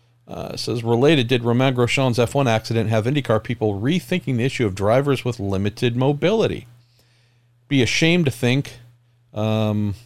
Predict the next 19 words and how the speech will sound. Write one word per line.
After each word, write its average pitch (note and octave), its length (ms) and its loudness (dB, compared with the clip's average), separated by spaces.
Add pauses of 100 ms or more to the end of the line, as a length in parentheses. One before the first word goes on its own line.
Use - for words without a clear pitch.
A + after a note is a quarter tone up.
we've G#2+ 200 -4
seen B2 220 -2
the A2 80 0
last G#2 420 0
of G2+ 120 -2
Robbie G#2 480 0
at F#2+ 240 -2
speed." E2+ 580 -4 (600)
I G#2+ 560 2
spoke - 540 -2
with F3 260 0
Jay, G#2+ 640 0 (600)
uh, C#3+ 840 -4 (220)
ten F3 460 -8
days G3+ 340 -8
ago, - 440 -8
twelve F#3+ 340 -6
days G3+ 260 -6
ago, A#3 320 -8